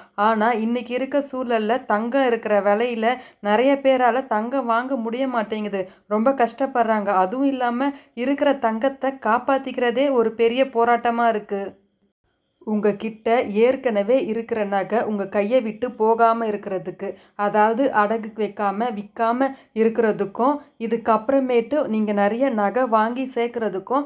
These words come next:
ஒரு எளிய பரிகாரம் தான் நாங்க சொல்ல போறோம்.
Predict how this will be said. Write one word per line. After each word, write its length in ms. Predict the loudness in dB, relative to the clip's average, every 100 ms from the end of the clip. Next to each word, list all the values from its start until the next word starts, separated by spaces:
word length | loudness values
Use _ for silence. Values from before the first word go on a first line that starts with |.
| -6 -6
ஒரு 300 | 0 2 4
எளிய 420 | 4 4 4 2 4
பரிகாரம் 540 | 2 2 2 2 0
தான் 220 | 0 0
நாங்க 260 | 0 0 0
சொல்ல 260 | 0 0 0
போறோம். 420 | 2 2 2